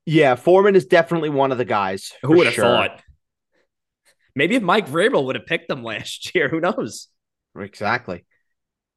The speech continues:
Speaker 1: Um, let's
Speaker 2: I'd go
Speaker 1: see.
Speaker 2: Monty.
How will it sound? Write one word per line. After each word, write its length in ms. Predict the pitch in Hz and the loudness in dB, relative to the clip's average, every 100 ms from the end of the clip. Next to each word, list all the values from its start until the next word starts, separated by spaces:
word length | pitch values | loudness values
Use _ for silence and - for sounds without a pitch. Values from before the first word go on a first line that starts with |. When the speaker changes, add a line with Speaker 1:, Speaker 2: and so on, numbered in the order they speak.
| _ | _
Speaker 1:
Um, 800 | - 139 147 151 147 143 143 143 123 - - - _ _ _ _ _ _ | -2 2 4 4 2 2 0 -4 -10 -14 -20 -20 _ _ _ _ _ _
let's 200 | - 120 | -14 -12
Speaker 2:
I'd 100 | 123 | -8
go 80 | 139 | -4
Speaker 1:
see. 80 | 117 | -2
Speaker 2:
Monty. 560 | 110 113 107 101 98 | -2 -2 -4 -6 -8